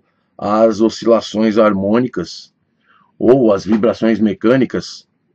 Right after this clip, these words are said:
E no caso aqui é um, um, um caso onde,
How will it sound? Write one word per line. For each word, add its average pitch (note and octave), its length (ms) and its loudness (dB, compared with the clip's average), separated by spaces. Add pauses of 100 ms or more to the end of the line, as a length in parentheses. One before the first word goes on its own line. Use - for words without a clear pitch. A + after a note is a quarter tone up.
(1040)
E G#2+ 80 -2
no A2 140 0
caso A2+ 280 2
aqui A#2+ 300 0
é B2+ 60 6
um, A#2 160 2
um, F#2+ 480 -6
um F#2+ 40 -10
caso A#2+ 600 0 (420)
onde, G#2+ 580 2